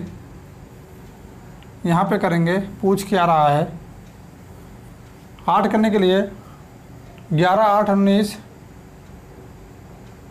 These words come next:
प्लस आठ, प्लस आठ,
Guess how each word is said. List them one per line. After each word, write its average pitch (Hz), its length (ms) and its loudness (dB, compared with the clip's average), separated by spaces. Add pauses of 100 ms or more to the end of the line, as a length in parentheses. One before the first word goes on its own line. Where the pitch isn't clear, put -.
(140)
प्लस 196 300 0
आठ, 196 440 0 (1600)
प्लस 185 200 2 (220)
आठ, 175 320 2